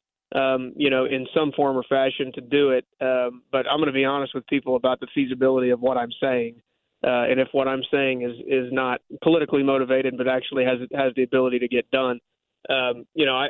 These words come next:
I do think one of the big problems is in any scenario where we're only using,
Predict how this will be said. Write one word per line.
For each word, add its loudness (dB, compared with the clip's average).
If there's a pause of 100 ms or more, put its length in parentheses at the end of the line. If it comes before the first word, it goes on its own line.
I 0
do 0
think -2
one 0
of 0
the 2 (240)
big 0
problems -2
is 2 (160)
in 0
any 0
scenario 2
where 2
we're 0
only 0
using, 0